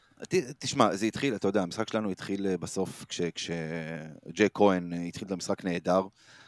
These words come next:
ו-, ולא שיחק יותר מדי אחרי זה, וחבל. אבל אתה יודע, כל פעם היה מי שלוקח את הזריקות, ובסוף איכשהו, וזה אף פעם לא הגיע לבונזי,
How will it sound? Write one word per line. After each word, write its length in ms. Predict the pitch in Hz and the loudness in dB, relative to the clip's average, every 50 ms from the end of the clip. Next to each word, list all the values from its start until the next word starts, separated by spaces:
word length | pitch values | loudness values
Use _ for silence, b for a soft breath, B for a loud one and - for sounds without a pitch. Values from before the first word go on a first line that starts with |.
| b b - | b b -20
ו-, 280 | 78 90 90 87 82 82 78 78 82 82 82 85 85 85 85 85 82 82 82 82 80 76 - _ _ | -10 -4 -2 -2 -2 -2 -6 -8 -8 -6 -6 -4 -6 -6 -6 -6 -8 -8 -10 -14 -16 -20 -20 _ _
ולא 160 | 87 95 107 | 0 0 2
שיחק 260 | - - - - - | 2 0 -6 -6 -8
יותר 180 | - - - 90 | -6 -4 -4 -4
מדי 260 | 87 87 85 85 85 | -4 -2 -4 -2 -4
אחרי 320 | 85 - - 82 85 85 82 | -4 -4 -6 -6 -6 -6 -6
זה, 160 | 82 95 101 - _ _ 78 | -6 -6 -8 -8 _ _ -4
וחבל. 520 | 82 90 - - 90 82 90 87 87 104 - - _ _ _ _ - _ | -4 -2 2 2 2 4 4 2 2 0 -4 -6 _ _ _ _ -4 _
אבל 100 | 98 110 | 4 6
אתה 80 | 110 | 6
יודע, 140 | 135 139 135 | 8 6 6
כל 160 | - - 139 139 - | 8 8 6 8 8
פעם 160 | 143 127 120 | 8 8 8
היה 100 | 120 117 | 4 4
מי 80 | 120 | 4
שלוקח 420 | 113 - 117 107 101 - 117 104 107 | 2 2 2 2 4 4 4 2 4
את 80 | - | 0
הזריקות, 440 | 104 98 - 98 - - 123 123 107 | -2 -4 -4 -8 0 4 4 4 4
ובסוף 420 | 95 90 90 90 - - 98 - 95 | 2 -4 -4 -4 -2 -4 -2 -2 -2
איכשהו, 520 | 92 - - - 101 95 95 92 87 85 | -4 -2 0 0 2 2 2 0 0 -2
וזה 200 | 87 87 85 90 | -4 -4 -4 -6
אף 60 | 90 90 | -8 0
פעם 200 | - 104 101 98 | 0 2 2 2
לא 80 | 95 | 0
הגיע 200 | 92 90 101 95 | 0 2 0 0
לבונזי, 500 | 90 92 90 104 120 127 117 92 95 98 | 0 2 6 6 6 6 4 0 -4 -6